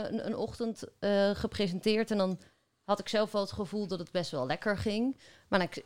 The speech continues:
ik ben heel kritisch en dan kijk ik er nog een keer naar en dan denk ik, "Oh, misschien moet je dan dit de volgende keer anders doen." Of, "Dit is niet prettig." Of,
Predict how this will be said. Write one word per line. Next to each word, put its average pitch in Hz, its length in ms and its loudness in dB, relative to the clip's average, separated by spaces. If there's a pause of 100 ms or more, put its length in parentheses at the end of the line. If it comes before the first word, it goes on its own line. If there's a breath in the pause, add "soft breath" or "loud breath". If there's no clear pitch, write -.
ik 185 180 -6
ben 170 140 4
heel 180 180 0
kritisch 202 440 0
en 190 120 4
dan 190 260 4
kijk 175 240 4
ik 214 140 -6
er 208 80 0
nog 214 180 -2
een 214 60 -4
keer 214 160 -2
naar 196 280 4
en - 60 -2
dan 185 100 -2
denk 185 140 -4
ik, - 200 -10
"Oh, 190 320 2 (380)
misschien 185 460 2
moet 190 160 4
je 190 100 0
dan 185 320 2
dit 202 180 6
de 196 60 -6
volgende 202 340 0
keer - 140 2
anders 214 260 0
doen." 175 200 -2
Of, 143 80 -2
"Dit 160 200 4
is 160 100 4
niet 190 240 8
prettig." 139 580 0
Of, - 300 -2